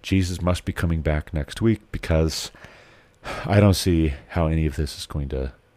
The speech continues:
be reversed and be changed and altered, and if it keeps on like this, we're all doomed.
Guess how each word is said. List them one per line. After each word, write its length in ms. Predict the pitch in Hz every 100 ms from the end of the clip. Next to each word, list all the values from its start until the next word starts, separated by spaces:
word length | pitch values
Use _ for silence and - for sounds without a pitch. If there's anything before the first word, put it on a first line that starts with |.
| _ _ _ _ -
be 100 | 80
reversed 520 | 69 67 71 67 -
and 100 | 80
be 120 | 71
changed 560 | 71 - 71 67 67 -
and 180 | 73 73
altered, 540 | 80 73 - 69 69
and 140 | 67 67 - - - _ _ _ _ _ _ _ - -
if 80 | 78
it 80 |
keeps 280 | - 92 -
on 180 | 80 76
like 200 | 71 69
this, 420 | 80 69 69 - 107 87 _ _ _ _ _ _ -
we're 180 | 85 80
all 100 | 69
doomed. 420 | 73 67 69